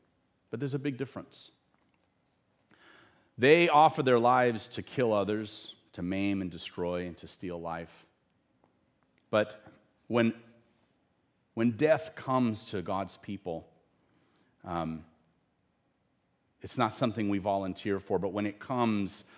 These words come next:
uh, Christians have the same mind that was in Christ, right? "Father, forgive them, for they know not what they do." And all the way, I mean, to this day, Christian martyrs carried off to their, to their death,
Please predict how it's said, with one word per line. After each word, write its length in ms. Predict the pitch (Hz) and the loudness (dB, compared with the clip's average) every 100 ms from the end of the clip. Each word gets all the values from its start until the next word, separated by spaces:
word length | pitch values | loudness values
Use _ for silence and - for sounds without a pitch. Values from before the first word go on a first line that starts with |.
| - - _ - | -20 -20 _ -10
uh, 280 | 95 87 95 | -8 -8 -12
Christians 800 | - 127 - 113 98 90 - - - _ _ _ _ _ _ _ | -10 -8 -6 -2 -2 -4 -6 -10 -16 _ _ _ _ _ _ _
have 200 | - 110 | -4 -4
the 60 | 95 | -2
same 460 | - - 110 104 98 | -4 -2 0 0 -2
mind 320 | 98 98 92 | -2 -4 -6
that 100 | - | -8
was 160 | 90 | -8
in 140 | 95 87 | -8 -8
Christ, 540 | - 90 87 - - - | -6 -6 -6 -12 -18 -10
right? 300 | 95 92 - | -6 -6 -6
"Father, 320 | 110 104 101 | -4 -4 -4
forgive 440 | - 90 98 92 | -10 -4 -4 -4
them, 260 | 90 80 80 | -6 -8 -10
for 160 | - 87 | -10 -6
they 120 | 87 | -4
know 200 | 92 90 | -2 -4
not 220 | 90 85 | -6 -8
what 180 | 90 - | -10 -10
they 140 | 85 | -10
do." 340 | 80 85 80 - - - | -6 -6 -6 -8 -16 -10
And 100 | 92 | -8
all 380 | - 104 104 107 | -2 4 4 4
the 140 | 104 98 | 2 2
way, 460 | 104 98 90 82 - _ - | 4 2 0 -4 -12 _ -12
I 40 | |
mean, 60 | 101 | -6
to 120 | 160 | -4
this 180 | 156 - | -4 -2
day, 180 | 151 | -4
Christian 420 | 110 - 117 - 107 | -2 -6 -6 -4 0
martyrs 400 | 104 98 87 - | 0 0 -4 -6
carried 260 | 123 107 107 | -2 0 0
off 200 | 101 - | -2 -4
to 100 | 101 | -4
their, 200 | 98 - - _ _ | -4 -4 -14 _ _
to 100 | - | -8
their 160 | 95 90 | -6 -4
death, 460 | 95 92 87 - | 0 0 -2 -12